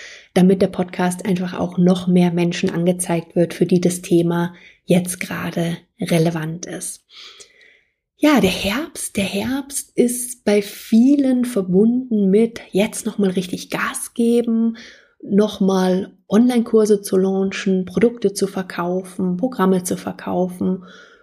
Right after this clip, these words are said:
Und in dem Zusammenhang hat ganz gut gepasst, dass mich am Wochenende eine E-Mail erreicht hat von einer Kollegin und Mentorin, die ich übrigens sehr schätze.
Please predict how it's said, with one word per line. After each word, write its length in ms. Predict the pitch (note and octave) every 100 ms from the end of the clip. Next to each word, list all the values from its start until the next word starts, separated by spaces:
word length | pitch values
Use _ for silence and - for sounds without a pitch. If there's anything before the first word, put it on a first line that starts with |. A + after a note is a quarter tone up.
| _ -
Und 240 | G#3 G3+
in 100 | G3+
dem 220 | F#3+ B3+
Zusammenhang 800 | B3 G3+ G3+ G#3 A#3 A#3 A#3 A3+
hat 120 | A3+
ganz 200 | A3 G3+
gut 160 | - _
gepasst, 500 | F3+ - G#3+ A#3 -
dass 160 | G3 F#3+
mich 180 | F#3
am 100 | F#3
Wochenende 440 | F3+ F#3+ G#3 G3 F#3
eine 120 | F3+
E-Mail 280 | A3 C4 G3
erreicht 540 | F3+ F3 F3 - -
hat 280 | G3+ B3+ - - - - - -
von 380 | - G3+ G#3
einer 1000 | G#3 F#3 F#3 F#3+ G3 F#3+ F#3+ F#3+ F#3+ - _ _ _ _
Kollegin 680 | - F3+ F3 F#3+ B3+ C4 B3+
und 440 | A#3+ F#3 F#3 - -
Mentorin, 840 | E3+ - F3+ F#3+ A3+ A3+ A#3 B3 - - -
die 120 | F3+
ich 120 | F3+
übrigens 560 | G#3 G#3 G3+ G3 - -
sehr 280 | F3 F3 F3+
schätze. 680 | - C4+ - - F3+ G#3+